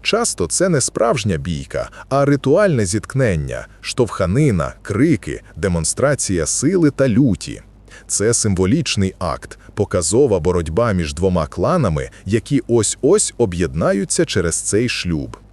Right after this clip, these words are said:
Це демонстрація сили кожного роду та їхньої готовності захищати своє, перш ніж вони стануть однією сім'єю.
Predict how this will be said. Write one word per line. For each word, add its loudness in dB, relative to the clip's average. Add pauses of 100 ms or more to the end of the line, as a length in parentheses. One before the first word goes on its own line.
(300)
Це 2
демонстрація 0
сили 0
кожного 0
роду 0 (160)
та -2
їхньої 0
готовності 2
захищати -2
своє, -4 (220)
перш 0
ніж 0
вони 0
стануть 0
однією -2
сім'єю. -4